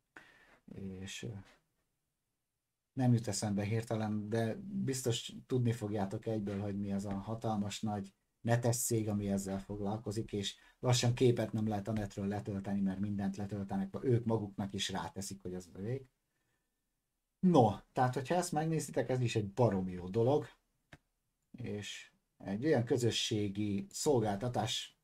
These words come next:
ami gyakorlatilag a zene szolg-, zenehallgatás körül van, tehát igazából ezt erre találták ki.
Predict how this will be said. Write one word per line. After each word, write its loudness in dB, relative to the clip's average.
ami 0
gyakorlatilag -2
a -2
zene 0
szolg-, 0
zenehallgatás 0
körül -4
van, 2
tehát 0
igazából 2
ezt -4
erre -8
találták -6
ki. 0